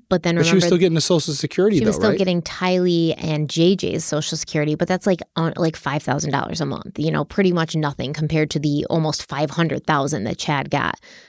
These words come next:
Speaker 1: from Tammy.
Speaker 2: Yeah, I, I guess so. So five grand. I'll take it.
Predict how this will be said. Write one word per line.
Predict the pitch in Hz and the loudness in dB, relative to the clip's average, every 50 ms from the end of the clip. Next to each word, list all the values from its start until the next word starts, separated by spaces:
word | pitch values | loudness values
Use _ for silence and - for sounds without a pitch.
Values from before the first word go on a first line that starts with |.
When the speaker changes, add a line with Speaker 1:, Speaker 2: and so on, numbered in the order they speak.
| _ _ _ | _ _ _
Speaker 1:
from | - 156 156 151 | -4 -2 -2 -2
Tammy. | - - 156 - - - - - - 190 - _ _ _ _ _ - | -2 -2 -4 -4 -4 -4 -6 -6 -6 -8 -10 _ _ _ _ _ -6
Speaker 2:
Yeah, | - 113 107 104 107 113 _ _ - | -2 0 0 0 0 -2 _ _ -6
I, | 143 156 | -4 -4
I | 160 170 175 | -2 -2 0
guess | 180 190 165 - | 0 0 -2 0
so. | - 123 123 131 _ _ | -2 -4 -4 -6 _ _
So | - - - - | -10 -6 -6 -6
five | - - 139 139 127 | -2 -2 -2 -2 -2
grand. | 123 123 139 135 113 101 - - _ _ _ _ _ _ _ _ _ _ _ _ _ _ _ _ _ _ _ - | -2 -2 0 0 -2 -4 -6 -12 _ _ _ _ _ _ _ _ _ _ _ _ _ _ _ _ _ _ _ -6
I'll | - 123 | -4 -4
take | - 131 104 - | -2 -2 -2 -2
it. | 110 117 _ | -2 -6 _